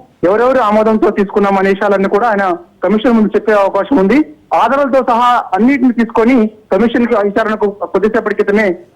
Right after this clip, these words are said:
హరీష్ రావు హాజరయ్యారు. So హాజరైన తర్వాత కమిషన్ అడిగే ప్రశ్నలన్నిటి కూడా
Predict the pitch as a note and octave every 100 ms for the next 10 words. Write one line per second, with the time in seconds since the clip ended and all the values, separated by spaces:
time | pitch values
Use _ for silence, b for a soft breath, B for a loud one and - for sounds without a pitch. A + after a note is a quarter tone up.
0 | - F3 G3+ A3 G#3 F3 F3+ G#3+ G3+ G3
1 | B3 C4+ - _ A3+ G3 G#3+ A#3+ A#3+ A3+
2 | A3 A3+ B3 G#3 A3 A#3 G#3 G#3 G3+ G3
3 | G3+ G3 G3+ G#3